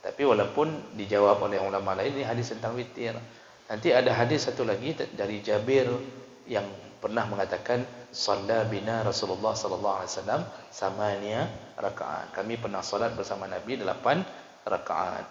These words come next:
Lalu kemudian baru Nabi witir. Nah, ada yang mengatakan beliau pulang lalu witir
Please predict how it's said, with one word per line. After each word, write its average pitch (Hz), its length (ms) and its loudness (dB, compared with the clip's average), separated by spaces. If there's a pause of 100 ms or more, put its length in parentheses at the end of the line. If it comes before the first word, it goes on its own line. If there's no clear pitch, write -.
(300)
Lalu 104 160 2
kemudian 110 480 4
baru 104 240 6
Nabi 110 320 4
witir. 127 400 4 (2000)
Nah, 98 560 -6
ada 101 160 0
yang 101 160 4
mengatakan 98 480 2
beliau 101 240 6
pulang 131 640 4
lalu 101 240 0
witir 135 320 2